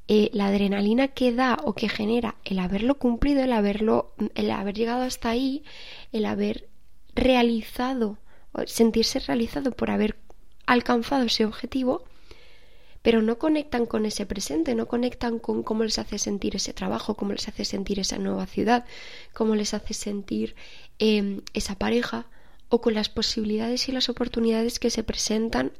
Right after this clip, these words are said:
o que se cierran al llegar a ese punto.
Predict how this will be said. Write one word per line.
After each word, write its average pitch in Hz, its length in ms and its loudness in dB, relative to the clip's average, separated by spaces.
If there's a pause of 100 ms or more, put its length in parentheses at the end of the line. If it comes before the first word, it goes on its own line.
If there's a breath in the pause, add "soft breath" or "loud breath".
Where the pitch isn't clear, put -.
o 214 160 6
que 214 100 6
se - 320 4 (200)
cierran 233 640 6 (960 soft breath)
al 226 220 4
llegar 202 280 0
a 233 40 0
ese 233 200 -2
punto. 240 440 0